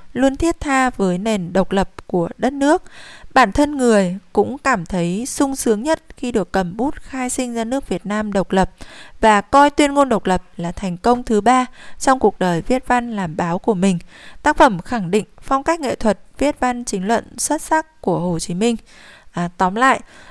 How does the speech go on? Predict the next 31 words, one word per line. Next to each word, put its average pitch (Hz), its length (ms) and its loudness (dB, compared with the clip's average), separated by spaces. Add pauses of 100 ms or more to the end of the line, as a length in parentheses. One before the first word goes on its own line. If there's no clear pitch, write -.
phần 226 160 2
hai 262 260 2
của 208 180 0
bản 180 300 -2 (120)
tuyên 240 160 -2
ngôn 240 200 0
độc 208 160 -4
lập 202 200 0
ấy, 208 200 -6
tố 214 200 8
cáo 220 340 2
mạnh 277 300 0
mẽ 247 280 0 (200)
tội 233 140 6
ác 285 220 4
của 190 80 0
thực 190 200 -4
dân 233 200 2
Pháp, 311 320 2 (180)
loại 226 300 4
trừ 214 500 4
vai 254 240 2
trò 214 220 2
của 170 160 -2
Pháp, 277 300 2 (260)
à, 175 180 -6
Nhật 202 260 2 (160)
đối 175 220 2
với 208 120 0
Việt 226 200 0
Nam 233 300 2